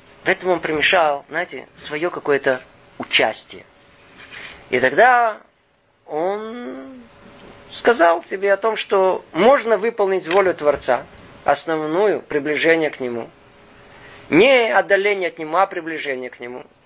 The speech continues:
Но путем чуть-чуть другим. Отойти подальше, чтобы прыгнуть вперед на большее расстояние. Иногда нужно спуститься вниз, чтобы подскочить выше вверх. Это был замысел,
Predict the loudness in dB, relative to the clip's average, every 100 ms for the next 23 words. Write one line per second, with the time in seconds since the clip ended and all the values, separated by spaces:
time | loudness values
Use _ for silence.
0 | _ _ -20 -16 -16 -16 -6 4 6 6
1 | 4 -2 2 2 2 -4 -4 -4 -4 -2
2 | -2 -4 -8 -20 _ -20 -20 -4 -2 2
3 | 0 2 -2 2 2 6 4 2 -6 -14
4 | -14 -10 -8 -4 -6 -6 0 2 2 0
5 | _ _ _ _ _ 0 2 0 -2 -6
6 | -6 -8 -10 -18 _ _ -20 -20 -4 2
7 | 4 4 4 4 0 -6 -8 -8 -12 -14
8 | -10 -4 -2 0 0 2 0 0 -2 0
9 | 0 -2 -2 -6 -6 -8 -8 -12 -14 -14
10 | -6 0 2 2 2 4 2 -2 -18 -20
11 | -20 _ _ -20 -20 -20 -20 -20 -20 -2
12 | 0 0 -2 -2 0 0 -2 -12 -14 -14